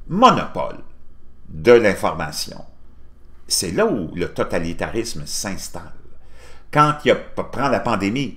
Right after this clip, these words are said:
il y avait un monopole de l'information. Tous ceux qui pensaient pas ou qui remettaient des mesures en question, on les classifiait de, hein, conspirationnistes, nazis,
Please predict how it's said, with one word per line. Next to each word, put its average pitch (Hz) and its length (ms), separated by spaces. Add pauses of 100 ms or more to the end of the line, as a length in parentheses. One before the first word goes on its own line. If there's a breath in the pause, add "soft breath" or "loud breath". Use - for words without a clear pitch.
(160 loud breath)
il 92 40
y 92 40
avait 90 140
un 87 140
monopole 220 880 (160)
de 95 120
l'information. 82 760 (440 soft breath)
Tous 233 140
ceux 233 240
qui - 120
pensaient - 440
pas 135 220
ou 185 120
qui - 160
remettaient 123 340
des 98 400 (480 loud breath)
mesures 160 440
en 123 100
question, 165 520
on 120 40
les 98 420 (320)
classifiait 147 720
de, 90 340 (460)
hein, 120 260 (280)
conspirationnistes, 113 1000
nazis, 98 600